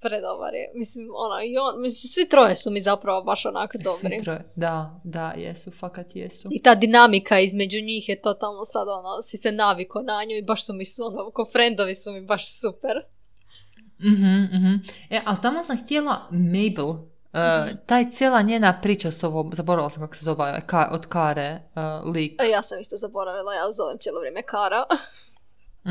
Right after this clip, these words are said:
Speaker 2: Da, tak i ja. E, to, taj dio mi se nije toliko svidio. E, djelovao mi je pre fake nekako.
Speaker 1: Mislim, ja prvi put kad sam vidjela da se Kara pojavljuje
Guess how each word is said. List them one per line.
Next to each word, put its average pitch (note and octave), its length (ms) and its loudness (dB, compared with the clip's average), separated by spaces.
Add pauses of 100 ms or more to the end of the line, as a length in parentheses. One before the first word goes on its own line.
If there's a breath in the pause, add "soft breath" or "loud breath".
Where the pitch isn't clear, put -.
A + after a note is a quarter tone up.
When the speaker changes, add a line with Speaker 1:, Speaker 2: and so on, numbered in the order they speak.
(100)
Speaker 2:
Da, F3 240 8
tak E3+ 280 0
i E3+ 60 0
ja. D#3+ 140 4 (280 loud breath)
E, F#3 60 0 (240)
to, D4+ 340 4
taj B3 220 2
dio G#3+ 140 4
mi F3 120 0
se F3 180 -2
nije F3+ 240 2
toliko E3+ 320 -2
svidio. F3 760 -6
E, G3 180 4
djelovao G3+ 480 8
mi F3+ 120 4
je F3+ 140 -2
pre F#3+ 440 6
fake - 520 -6
nekako. F#3 480 -10
Speaker 1:
Mislim, B3+ 260 -2
ja A3 320 6
prvi D#4+ 200 0
put D4+ 140 -6
kad B3+ 120 6
sam A3+ 100 -4
vidjela A#3+ 220 2
da G#3+ 60 2
se G#3 160 -6
Kara G3+ 320 0
pojavljuje G3+ 720 -2